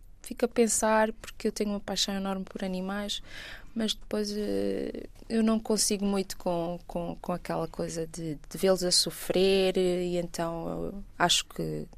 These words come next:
que foi a, a escolha mais acertada. Eu sempre, de vez em quando,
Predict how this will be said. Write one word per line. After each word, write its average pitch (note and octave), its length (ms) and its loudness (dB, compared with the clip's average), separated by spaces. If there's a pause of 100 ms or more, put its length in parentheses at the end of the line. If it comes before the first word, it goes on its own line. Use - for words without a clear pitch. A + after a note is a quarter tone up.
(140)
que - 80 -10
foi E3+ 280 4
a, D3 180 0 (140)
a - 40 -2
escolha E3 420 2
mais D#3 240 0
acertada. C#3+ 460 0
Eu F#3+ 100 4
sempre, G3+ 280 2
de F3+ 60 -4
vez F#3+ 200 4
em F#3+ 100 0
quando, F#3 320 0